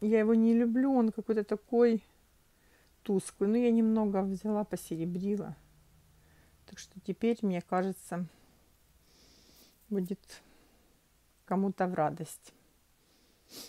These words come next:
Старенькая, тоже очень старенькая брошка, но я говорила в прошлом видео. Так, здесь это у нас брошь, по-моему, от Трифари. Да, от Трифари.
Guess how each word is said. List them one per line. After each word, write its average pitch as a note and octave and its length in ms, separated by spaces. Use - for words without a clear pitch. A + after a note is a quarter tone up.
Старенькая, F#3 500
тоже G3 160
очень - 260
старенькая F3+ 400
брошка, C#4 280
но C#4+ 80
я B3 60
говорила F#3 280
в D#3+ 40
прошлом - 340
видео. D#3 300
Так, A3 380
здесь A#3+ 580
это A3 220
у A3 40
нас A3 220
брошь, G#3 260
по-моему, G#3+ 540
от G#3 140
Трифари. A#3+ 920
Да, F#3+ 240
от F#3+ 120
Трифари. F#3+ 540